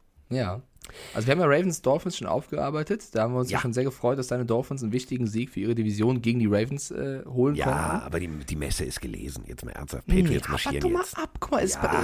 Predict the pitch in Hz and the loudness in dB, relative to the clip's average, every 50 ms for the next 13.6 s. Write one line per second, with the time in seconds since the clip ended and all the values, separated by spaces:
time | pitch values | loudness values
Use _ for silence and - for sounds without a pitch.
0 | 180 175 175 - - - - 139 131 139 - - 113 101 87 - - _ _ - | 2 2 2 0 -2 0 2 2 2 2 2 0 -2 -2 -4 -6 -12 _ _ -10
1 | - 135 143 131 143 165 185 190 180 185 - 139 131 127 - - 131 117 - 120 | -2 0 2 4 4 4 4 4 2 0 0 -2 -2 -2 -2 -2 0 2 4 4
2 | 120 - - 127 123 123 135 151 151 - 156 170 175 156 151 139 131 123 - - | 4 4 2 0 0 2 2 2 2 2 4 4 6 4 4 0 -2 -2 -2 0
3 | - 135 143 147 - - - 120 - - - - 156 - - 117 110 113 110 110 | 0 0 0 -2 -4 -8 -6 -6 -6 -4 -2 -2 -2 0 0 0 0 0 -2 -2
4 | 131 147 - - 127 - - - - - 135 180 185 - - - - - - - | -2 0 0 -2 -2 -2 -4 -2 0 2 4 4 2 4 4 4 4 4 4 4
5 | - 107 98 80 - - _ _ _ _ _ _ _ _ - 196 123 107 107 123 | 4 4 4 2 -2 -6 _ _ _ _ _ _ _ _ 0 2 4 4 6 6
6 | 120 120 113 107 - 98 92 - - - 80 82 98 107 107 101 98 92 85 80 | 6 6 4 2 2 2 0 0 0 0 2 4 4 4 4 4 4 2 2 2
7 | 69 73 76 78 76 104 104 104 101 104 104 107 107 104 98 92 87 85 85 76 | 0 -2 -2 -2 -2 -2 0 2 2 2 2 2 2 2 0 0 0 -2 -2 -4
8 | 69 67 76 95 139 156 151 214 - 247 - - 220 - - 180 175 151 139 131 | -4 -4 -6 -4 -4 -2 -2 0 0 0 0 0 0 2 2 2 4 6 6 8
9 | 123 98 87 82 - - - - 73 - - 82 127 135 143 147 131 - - - | 6 6 4 -2 -8 -10 -8 -8 -6 -4 -4 -2 0 2 2 4 4 2 2 0
10 | - - - - - - - - - - - 160 196 185 185 170 160 151 - - | -2 -2 -4 -8 -12 -12 -12 -10 -8 0 4 4 6 8 6 6 4 2 -4 -4
11 | - 90 104 127 123 107 104 - - _ - - - 151 151 135 - 107 101 87 | -2 0 2 4 4 4 4 2 -2 _ -2 2 4 4 6 4 4 0 -2 -2
12 | 73 65 - - - - - _ _ _ - - - - - - - - - 135 | -4 -6 -8 -12 -16 -18 -20 _ _ _ 4 4 4 4 2 -4 -12 -4 0 0
13 | 120 120 110 - _ - 95 90 - 58 55 - | 2 2 0 -2 _ -6 -4 -2 -2 -4 -4 -4